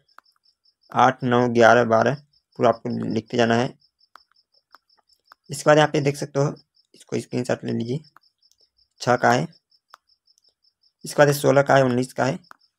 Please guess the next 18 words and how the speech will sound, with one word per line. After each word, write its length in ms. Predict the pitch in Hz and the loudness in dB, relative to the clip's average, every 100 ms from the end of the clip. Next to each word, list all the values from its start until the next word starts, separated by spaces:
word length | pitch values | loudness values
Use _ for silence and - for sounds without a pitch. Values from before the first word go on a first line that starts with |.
| _ _ _ - | _ _ _ -10
इस 100 | - | -4
तरीके 200 | 135 143 | -4 -2
से 160 | 143 | -6
screenshot 460 | - - 139 135 131 | -6 -6 -2 -2 0
ले 60 | |
लीजिए 160 | 131 135 | -2 0
अठारह 240 | 135 120 | 0 0
नंबर। 260 | 127 123 139 - _ _ _ _ _ _ _ _ _ _ _ - | -2 -2 -6 -8 _ _ _ _ _ _ _ _ _ _ _ -20
इसके 220 | - - | -8 0
बाद 80 | 147 | 0
विद्यार्थियों, 360 | 147 147 151 143 | 2 2 2 0
अठारह 180 | 156 | 0
के 60 | 135 | 2
बाद 140 | 135 | 2
ये 60 | 131 | 4
आगे 180 | 117 120 | 4 2
का 140 | 131 | -2
है, 160 | 127 | -4